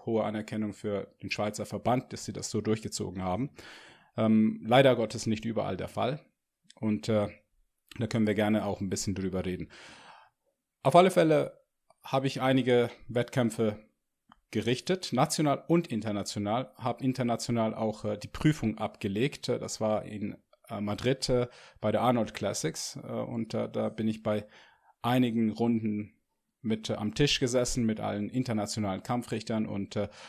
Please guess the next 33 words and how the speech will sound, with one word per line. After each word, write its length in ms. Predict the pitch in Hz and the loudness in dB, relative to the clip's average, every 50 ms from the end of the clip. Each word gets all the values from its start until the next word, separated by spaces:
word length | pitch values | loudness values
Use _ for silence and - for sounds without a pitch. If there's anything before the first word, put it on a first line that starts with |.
| - - | -10 -8
hab 160 | - 104 - | -8 -4 -2
da 100 | - 104 110 | 2 4 6
mitbewertet. 720 | 120 143 143 - - 139 120 131 123 123 - 127 - 113 | 6 4 4 2 2 2 4 4 4 4 2 -2 -4 -2
Und 240 | 110 110 - - _ _ - | -4 -4 -4 -8 _ _ -4
auch 160 | 107 104 104 | -4 -4 0
da 280 | - - 117 117 123 120 | 2 4 6 6 6 4
ist 200 | 113 - - 110 | 2 -2 -4 -6
das, 180 | 104 - - | -6 -6 -8
äh, 180 | - 104 - - | -10 -10 -10 -10
dasselbe, 720 | 104 104 - - - 127 156 175 175 170 160 156 156 - - | -10 -10 -8 -4 -2 0 0 2 2 2 0 0 -2 -4 -6
je 140 | 117 110 107 | -6 -6 -4
nachdem, 420 | 107 104 - - 120 117 113 104 | -6 -6 -6 -2 -2 0 0 0
wie 80 | 107 107 | -2 -2
du 200 | 104 101 101 98 - _ _ _ _ _ - | -2 -4 -4 -6 -10 _ _ _ _ _ 4
tippst. 560 | - 185 - - - - - - - - - - | 6 6 6 4 2 -2 -2 -2 -8 -14 -14 -14
Und 220 | 151 - - - | -14 -14 -4 -2
da 80 | 110 110 | 0 0
ist 200 | 113 110 - - | 0 0 -4 -6
das 140 | 107 - - | -8 -8 -6
Feld 300 | - - 135 127 113 - | -4 -2 -2 -2 -2 -4
halt 220 | 113 - - - - | -8 -12 -12 -14 -16
viel, 420 | - - - 135 113 90 85 - | -14 -8 -6 -6 -6 -6 -8 -10
viel 260 | - - 104 87 - | -8 -6 -6 -6 -6
größer, 600 | - - - 104 92 87 - - 82 - - - - - - - - - - - - - - - - - - | -8 -6 -4 -4 -2 -2 0 0 -2 -2 -2 -6 -20 -20 -20 -20 -20 -20 -20 -20 -20 -20 -20 -20 -8 -4 0
äh, 180 | 123 113 - | 0 0 2
ist 120 | 127 - - | 0 0 0
es 160 | 127 - - | 0 0 2
so, 160 | 135 123 123 | 4 4 4
dass 220 | 120 123 - - | 4 2 0 0
du 140 | - 127 110 | -2 -2 0
halt 200 | 120 113 110 117 | 0 0 0 -2
entsprechend, 640 | 113 110 - - - 113 107 - - 113 110 110 - | -4 -4 -2 0 0 0 2 2 0 0 0 0 0
äh, 260 | 117 110 107 107 95 | 2 4 4 4 2